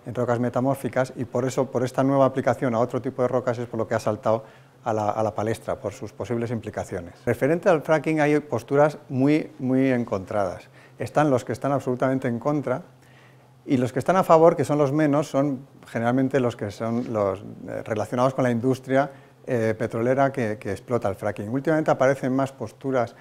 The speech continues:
a favor del fracking también en industrias muy demandantes de energía porque ven en el fracking una manera de que se abarate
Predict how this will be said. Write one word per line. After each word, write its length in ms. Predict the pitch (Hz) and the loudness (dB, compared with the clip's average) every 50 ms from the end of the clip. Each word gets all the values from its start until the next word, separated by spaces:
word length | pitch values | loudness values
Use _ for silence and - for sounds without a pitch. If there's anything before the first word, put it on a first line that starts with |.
| - - - - | -20 -20 -20 -8
a 140 | - 131 117 | -2 -2 0
favor 320 | - 127 117 120 139 151 | 2 2 2 4 4 4
del 100 | 147 135 | 2 2
fracking 300 | - - 147 127 131 127 | 2 2 0 2 0 -2
también 340 | 113 127 120 127 131 135 - - | -2 0 0 0 0 0 0 0
en 120 | 127 123 | 0 2
industrias 580 | 120 117 117 131 147 143 147 - 156 147 - - | 2 2 2 0 0 -2 2 2 2 2 0 -2
muy 460 | - 135 131 139 143 143 139 143 - | -4 0 2 2 2 2 0 -2 -8
demandantes 840 | - 127 113 120 120 120 120 127 120 120 123 131 131 123 - 120 107 | -8 -6 -4 -2 -2 0 0 0 0 0 0 0 0 0 -2 -2 -2
de 80 | 110 120 | -2 -2
energía 520 | 123 127 127 123 - 131 127 123 127 127 | 0 -2 -2 -2 -2 -2 0 0 0 0
porque 280 | - 123 113 - - 113 | -2 -4 -6 -4 -4 -2
ven 160 | 113 127 135 | 0 0 2
en 100 | 143 143 | 2 2
el 80 | 135 131 | 0 0
fracking 320 | - 139 135 127 139 123 | 2 2 0 2 2 -2
una 160 | 123 123 123 | 0 0 0
manera 300 | 120 117 117 117 120 123 | 0 0 -2 0 0 0
de 100 | 120 120 | 0 0
que 80 | - 113 | -4 -6
se 100 | - - | -6 -4
abarate 480 | 104 95 101 104 107 107 - 123 120 | -2 0 2 0 0 0 0 -4 -4